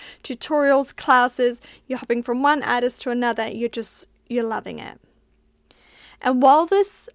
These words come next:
season, it's very exciting, motivation is high for you, at times you can get frustrated. You lack the technical skill and knowledge to be able to implement the ideas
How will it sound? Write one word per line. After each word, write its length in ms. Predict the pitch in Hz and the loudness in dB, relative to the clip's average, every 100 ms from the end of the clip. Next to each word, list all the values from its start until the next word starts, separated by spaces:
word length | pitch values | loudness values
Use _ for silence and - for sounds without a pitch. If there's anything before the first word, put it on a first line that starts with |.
| _ - | _ -16
season, 720 | - 269 254 240 233 226 226 - | -8 -4 -2 0 -2 -2 -10 -8
it's 200 | 240 - | -8 -4
very 280 | 247 233 254 | -2 0 -2
exciting, 680 | - 226 220 233 226 247 - _ _ _ | -6 -6 -6 -6 -6 -8 -12 _ _ _
motivation 720 | 240 240 254 269 269 - 339 | 2 4 4 2 0 0 -6
is 140 | 339 - | -8 -10
high 400 | - 262 247 277 | -12 -4 -4 -4
for 160 | - | -6
you, 560 | 233 - - 320 359 359 _ _ _ _ _ _ - | -8 -8 -6 -4 -4 -6 _ _ _ _ _ _ -6
at 140 | 262 | -6
times 460 | - - 320 392 392 | -4 -2 0 0 -2
you 60 | |
can 320 | - 262 262 240 | -4 -4 -2 -2
get 220 | 233 - | -4 -6
frustrated. 760 | - 214 - - - - - - _ _ _ _ _ _ _ | -8 -8 -8 -8 -8 -12 -16 -20 _ _ _ _ _ _ _
You 280 | 247 262 262 | -4 -2 0
lack 420 | 262 254 - - - | 2 2 0 -8 -10
the 680 | 277 262 247 233 233 233 220 - - | -4 -4 -4 -4 -6 -8 -10 -16 -20
technical 560 | - - 254 302 294 349 | -16 -14 -6 -6 -4 -6
skill 400 | - - 240 233 | -6 -4 -2 -2
and 200 | - 233 | -4 -6
knowledge 460 | 226 214 226 311 - | -4 -4 -2 -2 -4
to 100 | - | -8
be 160 | 262 247 - | -8 -6 0
able 480 | 247 262 392 392 - _ _ _ _ | 0 4 4 4 0 _ _ _ _
to 200 | - 302 - 240 | -4 -4 -2 -4
implement 600 | 247 - 240 240 226 - | -4 -2 -2 -2 -4 -8
the 140 | - | -4
ideas 540 | 214 214 202 196 202 | -4 -4 -4 -4 -4